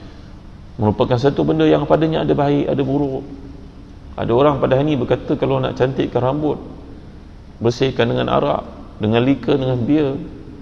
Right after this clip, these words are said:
Tuan-tuan dimuliakan Allah sekalian, memang tak dinafikan ada kebaikan padanya, tetapi keburukan lebih banyak daripada kebaikannya,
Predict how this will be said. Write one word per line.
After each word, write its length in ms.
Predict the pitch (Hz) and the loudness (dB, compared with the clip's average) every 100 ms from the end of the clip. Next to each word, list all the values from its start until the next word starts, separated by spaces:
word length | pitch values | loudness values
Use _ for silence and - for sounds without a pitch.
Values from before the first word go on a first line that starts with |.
| - - | -18 -6
Tuan-tuan 320 | 160 151 135 | -4 2 4
dimuliakan 480 | 117 107 101 95 - | 4 2 2 2 0
Allah 160 | 90 92 | -6 -6
sekalian, 560 | 92 90 92 143 - | -4 -4 -4 -8 -4
memang 320 | 185 208 208 | 0 2 0
tak 80 | - | 0
dinafikan 480 | 185 190 196 196 190 | 0 0 0 -2 -2
ada 240 | 180 185 | 0 0
kebaikan 400 | 185 170 175 175 | 0 -2 0 -2
padanya, 400 | 165 170 185 175 160 - - - - - - - | -2 -2 -2 -4 -6 -12 -18 -18 -18 -18 -16 -6
tetapi 480 | 104 113 110 165 | 0 0 2 0
keburukan 480 | 160 147 165 165 170 | 2 2 2 2 0
lebih 160 | 165 170 | 2 2
banyak 160 | 175 | 2
daripada 320 | 165 170 170 160 | -2 -2 -2 0
kebaikannya, 540 | 170 170 180 180 | 0 0 0 0